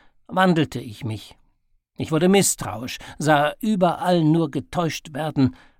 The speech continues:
sah überall nur das Schlechteste. In jedem neu Auftauchenden suchte ich von vornherein das Böse, das Schlechteste. Ich habe so viele brave und ordentliche Menschen verletzt und zurückgestoßen.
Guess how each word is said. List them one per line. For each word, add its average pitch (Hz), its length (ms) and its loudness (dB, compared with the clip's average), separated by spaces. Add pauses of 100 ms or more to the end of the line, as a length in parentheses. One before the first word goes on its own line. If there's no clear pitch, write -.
(120)
sah 143 240 0
überall 147 800 -4
nur 139 240 4
das 131 200 -6
Schlechteste. - 640 -10 (840)
In 123 160 0
jedem 151 340 4
neu 160 260 6
Auftauchenden 156 960 0 (140)
suchte 165 440 2
ich 156 200 -4
von 147 180 0
vornherein 143 720 2
das 107 240 -10
Böse, 135 580 -4 (120)
das - 260 -8
Schlechteste. - 760 -8 (800)
Ich 123 100 -4
habe 180 200 4
so 202 140 2
viele 185 400 -6
brave 151 540 -2
und 139 160 -4
ordentliche 131 540 -2
Menschen 131 360 2
verletzt 139 600 -6
und 131 160 -6
zurückgestoßen. 139 960 0